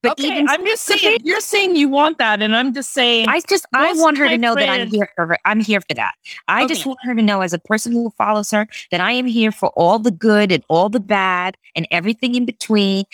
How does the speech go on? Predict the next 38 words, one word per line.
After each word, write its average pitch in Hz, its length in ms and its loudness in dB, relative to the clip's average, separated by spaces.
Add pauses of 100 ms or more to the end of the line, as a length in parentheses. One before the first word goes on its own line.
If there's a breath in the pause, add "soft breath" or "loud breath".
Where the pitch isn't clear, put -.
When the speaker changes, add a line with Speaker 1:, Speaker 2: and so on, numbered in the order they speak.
(160 loud breath)
Speaker 2:
I - 80 0
Speaker 1:
I 233 60 0
Speaker 2:
get 254 200 -2
it. 220 120 -6 (200)
Speaker 1:
see 277 100 0
her, 262 420 2 (280 loud breath)
and 180 160 -4
I 175 200 -2
want 196 340 2
her 262 100 2
to 247 80 0
know 175 300 2
that, 170 140 -2
that 165 240 0 (800)
seeing 285 460 -2
her 262 160 2
enjoy 208 440 0
her 233 180 0
life, 196 380 0
even 330 260 0
if 320 120 -6
it's, - 220 -4 (140)
even 302 240 2
if 302 120 -2
it, 254 140 -2 (180)
if 185 180 0
it's - 300 -4
fake 247 220 -4
for 214 120 2
me, 190 200 0 (100)
for, 185 280 2 (100)
for 185 180 0
her 202 160 0
to 190 80 -2
put 214 220 -4
it 202 100 0
on 185 220 -2
there, 196 220 0